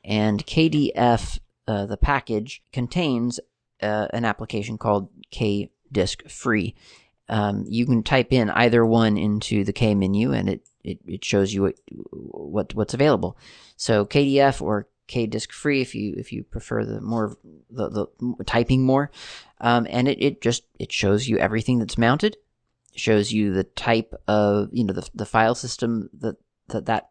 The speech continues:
mount point contains, the size of that mount point's, uh, file system, what mount point it is that you're looking at, how much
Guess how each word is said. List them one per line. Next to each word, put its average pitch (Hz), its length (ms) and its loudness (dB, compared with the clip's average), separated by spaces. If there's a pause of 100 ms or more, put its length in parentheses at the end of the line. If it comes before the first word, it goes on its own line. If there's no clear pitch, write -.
(120)
mount 107 340 0
point 117 220 0
contains, 127 760 -2
the 107 320 2
size 135 600 4
of 120 340 0
that 110 220 2
mount 104 360 -2
point's, - 600 -4
uh, 101 200 -2
file 104 340 2
system, 131 640 -4 (320)
what 135 280 2
mount 131 240 -2
point 123 240 -2
it 113 120 -2
is 113 200 -2
that - 100 -14
you're 101 180 0
looking 120 420 0 (260)
at, - 280 -4 (480)
how 135 160 2
much 143 320 0